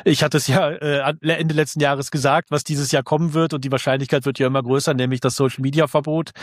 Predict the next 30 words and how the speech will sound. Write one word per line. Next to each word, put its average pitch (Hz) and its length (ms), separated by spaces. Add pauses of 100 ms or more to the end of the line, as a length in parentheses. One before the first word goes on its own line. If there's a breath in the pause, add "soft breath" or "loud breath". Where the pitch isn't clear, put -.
(200 loud breath)
für - 140
Jugendliche, 170 640
für - 240
unter 143 280
vierzehnjährige 156 840
hat 143 140
es - 100
jetzt - 240
die 143 80
S 131 140
P 147 100
D 143 140
ja 160 140
vorgeschlagen 156 580
und 135 140
auch 131 100
die, 139 240 (380 loud breath)
äh, 131 180
C 147 180
D 135 120
U, 170 260 (320 loud breath)
äh, 151 220
beschlossen. 151 480
Und 135 160
auch 135 100
da 147 340
soll 135 300
ja 139 160
die 127 300
Identifizierung, 147 1120